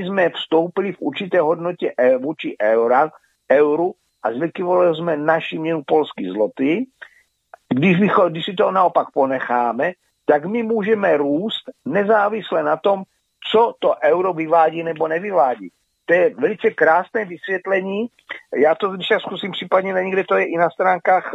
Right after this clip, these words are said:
Polské národní banky i písemně, tady je tu, mě to tam odkázala ta Hanka Li-, Lipovská,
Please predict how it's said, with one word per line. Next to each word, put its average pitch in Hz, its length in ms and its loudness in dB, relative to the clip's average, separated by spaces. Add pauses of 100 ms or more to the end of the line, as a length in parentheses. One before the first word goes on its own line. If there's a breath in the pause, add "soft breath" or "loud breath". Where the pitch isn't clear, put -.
(100)
Polské 165 380 -2
národní 175 360 2
banky 175 300 -4
i 170 280 -8
písemně, 123 600 -2
tady 147 160 2
je 139 120 -4
tu, 143 140 -12
mě 131 220 -4 (100)
to 147 140 -4
tam 135 180 -2
odkázala 135 480 0
ta - 140 -2
Hanka 117 260 -2
Li-, 117 220 0
Lipovská, 107 720 0